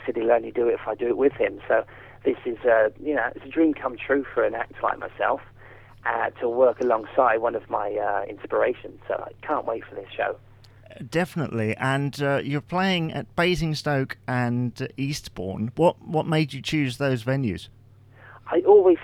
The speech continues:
Speaker 1: start with these venues. Now, wh-, when I, um, I toured the U K in two thousand fourteen, I'd done a tour called Thinking Inside the Box, and, um, I opened in Eastbourne because I, I now live in Eastbourne. I've been here for sixteen years,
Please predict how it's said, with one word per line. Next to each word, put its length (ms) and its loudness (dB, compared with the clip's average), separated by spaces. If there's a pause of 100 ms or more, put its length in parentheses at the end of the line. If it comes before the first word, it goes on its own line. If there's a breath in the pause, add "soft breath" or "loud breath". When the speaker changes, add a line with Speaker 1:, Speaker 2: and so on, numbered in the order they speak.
Speaker 1:
start 300 4
with 140 -4
these 160 -6 (100)
venues. 400 -4 (160)
Now, 140 4
wh-, 160 2
when 180 8
I, 240 4
um, 380 4
I 140 0
toured 340 0
the 60 -14
U 180 -4
K 240 0
in 80 -8
two 160 -8
thousand 360 -4
fourteen, 460 -6 (400 loud breath)
I'd 160 0
done 140 0
a 80 -8 (100)
tour 140 4
called 280 -4
Thinking 320 0
Inside 340 -4
the 80 -4
Box, 300 4 (560 loud breath)
and, 320 -4
um, 440 4
I 460 -2 (100)
opened 340 2
in 140 -4
Eastbourne 580 0
because 280 0 (200)
I, 200 0 (240)
I 40 0
now 260 -2
live 200 2
in 100 -8
Eastbourne. 420 -6
I've 120 -6
been 140 -2
here 120 -6
for 160 -10
sixteen 420 -10
years, 320 -4